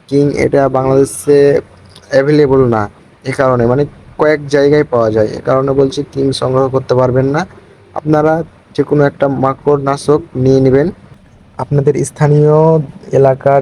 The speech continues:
যে কীটনাশকের দোকান থাকবে, ওই দোকানে গিয়ে একটা অ্যামিস্টার টপ নিবেন, ওটা হালকা করে দিবেন। আর আপনি ম্যানকোজেব গ্রুপ আর কার্বন ডাইজিম গ্রুপের একটা ছত্রাকনাশক পাবেন, ওটা নিবেন।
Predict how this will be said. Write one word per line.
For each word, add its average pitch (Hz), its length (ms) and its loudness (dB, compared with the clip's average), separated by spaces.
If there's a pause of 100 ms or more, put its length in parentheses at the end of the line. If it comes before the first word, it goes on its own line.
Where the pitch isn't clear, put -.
যে 139 160 2 (260)
কীটনাশকের 131 680 -2
দোকান 135 340 0
থাকবে, 123 300 0
ওই 120 120 4
দোকানে 135 420 0
গিয়ে 139 280 2 (460)
একটা - 240 -6
অ্যামিস্টার 135 480 0
টপ 139 160 0
নিবেন, 143 340 2 (280)
ওটা 123 140 -2
হালকা 135 320 0
করে 131 180 2
দিবেন। 113 300 2 (440)
আর 120 180 -2 (260)
আপনি 135 380 -2
ম্যানকোজেব 131 580 0
গ্রুপ 147 360 2
আর 131 180 0
কার্বন 135 340 0
ডাইজিম 135 300 0
গ্রুপের 139 420 2
একটা 131 180 -2
ছত্রাকনাশক 135 640 -4
পাবেন, 113 300 0 (400)
ওটা 143 200 0
নিবেন। 117 300 0